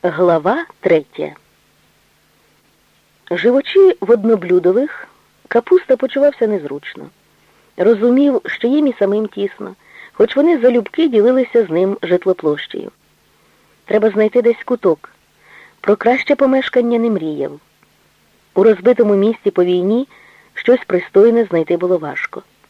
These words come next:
Сказав про свої клопоти Люсі. Та промовчала, але другого дня шепнула: "Після роботи підемо до мого земляка. У нього є кімната".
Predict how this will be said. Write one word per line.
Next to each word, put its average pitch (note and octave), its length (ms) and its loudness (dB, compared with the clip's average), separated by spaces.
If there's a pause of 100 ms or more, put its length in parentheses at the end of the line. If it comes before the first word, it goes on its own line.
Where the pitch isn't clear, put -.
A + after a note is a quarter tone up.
(1080)
Сказав B3+ 320 2
про E4 160 0
свої D4+ 240 2
клопоти D4 420 0
Люсі. F3+ 440 -6 (1300)
Та A3 160 0
промовчала, A#3+ 640 0
але G3+ 220 2
другого G#3 380 2
дня A3 180 -2
шепнула: D#3 500 -6 (1080)
"Після A3 320 -4
роботи G#3+ 360 0
підемо A3 460 0
до G3+ 160 0
мого A3+ 220 0
земляка. A3+ 520 0 (800)
У F#3+ 100 -4
нього G#3 220 0
є G#3+ 140 4
кімната". G3+ 540 -4